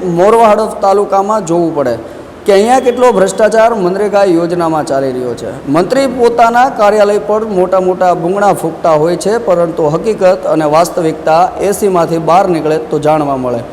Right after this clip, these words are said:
મોરવા હડફ તાલુકો એટલે પંચમહાલ જિલ્લાનો એક તાલુકો છે અને ત્યાં મનરેગા યોજના હેઠળ કેટલોય ભ્રષ્ટાચાર થઈ રહ્યો છે.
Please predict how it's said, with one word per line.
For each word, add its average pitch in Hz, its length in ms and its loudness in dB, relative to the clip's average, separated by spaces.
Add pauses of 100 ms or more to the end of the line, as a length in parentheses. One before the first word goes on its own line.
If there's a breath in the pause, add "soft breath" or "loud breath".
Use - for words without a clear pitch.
(600 loud breath)
મોરવા 208 420 4
હડફ 254 340 0
તાલુકો 233 420 2
એટલે 233 180 -2
પંચમહાલ 202 560 -2
જિલ્લાનો 180 460 0
એક 180 240 -4
તાલુકો 151 440 0
છે 170 140 -4
અને 202 280 0
ત્યાં 180 260 0
મનરેગા 196 480 2
યોજના 175 380 0
હેઠળ 165 360 2
કેટલોય 190 560 -2
ભ્રષ્ટાચાર 151 680 -2
થઈ 147 260 0
રહ્યો 127 220 -2
છે. 113 440 -8